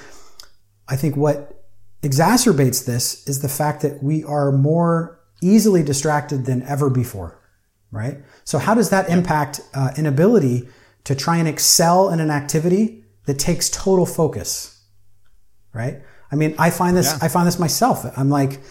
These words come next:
Speaker 1: "I think I'd like to pull over and check my text messages," right? Like, I just, just the ability to do that. Or, "I think I'd like to get on the internet for a little bit," right? Like,
Speaker 2: Yeah.
Speaker 1: how do you, h-,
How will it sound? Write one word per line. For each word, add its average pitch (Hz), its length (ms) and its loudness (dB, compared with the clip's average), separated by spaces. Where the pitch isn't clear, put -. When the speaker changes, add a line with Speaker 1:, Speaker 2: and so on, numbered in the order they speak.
Speaker 1:
"I 226 60 -6
think 330 160 -6
I'd 277 120 -2
like 175 140 -2
to 156 60 -2
pull 156 260 0
over 175 320 0
and 147 360 -2
check - 260 -6
my 147 100 -6
text 139 300 -6
messages," 85 500 -10
right? 113 300 -10
Like, 156 380 -2
I 165 160 -4
just, 196 420 0
just 285 220 2
the 302 80 2
ability 254 420 4
to 123 100 0
do 233 140 4
that. 170 180 0
Or, 180 120 0
"I 190 60 0
think 285 180 -2
I'd 254 120 0
like 214 120 0
to 180 80 0
get 156 220 0
on 165 120 2
the 151 80 2
internet 139 340 0
for 123 100 -8
a 110 40 -6
little 107 180 -6
bit," - 220 -12
right? 180 200 0
Like, 170 280 0
Speaker 2:
Yeah. 107 180 -10
Speaker 1:
how 202 160 2
do 226 60 6
you, 214 280 4
h-, 147 60 -6